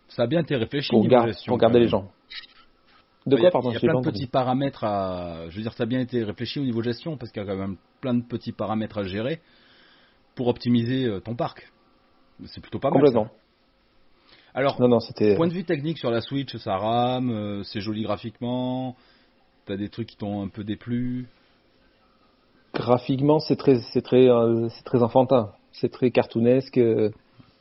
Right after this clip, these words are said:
Speaker 2: donc, pff, j'ai envie de dire, ça, ça, ça passe bien, hein, c'est, c'est un univers, euh,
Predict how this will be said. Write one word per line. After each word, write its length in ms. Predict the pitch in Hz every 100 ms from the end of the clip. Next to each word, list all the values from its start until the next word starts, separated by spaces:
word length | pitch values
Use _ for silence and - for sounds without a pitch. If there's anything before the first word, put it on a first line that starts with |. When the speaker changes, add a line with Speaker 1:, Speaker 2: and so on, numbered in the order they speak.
| _ _ _ _ _ _ _ -
Speaker 2:
donc, 200 | 123 113
pff, 100 | - - - _ -
j'ai 80 | 120
envie 160 | 101 107
de 40 |
dire, 160 | 143 -
ça, 400 | 113 107 104 101 -
ça, 100 | 110 107
ça 160 | - 107
passe 220 | 117 120
bien, 180 | 127 180
hein, 220 | 127 143
c'est, 400 | 143 - 107 104 104 107 110 _ -
c'est 100 | 110
un 100 | 110
univers, 540 | 110 110 110 123 123 110
euh, 180 | 104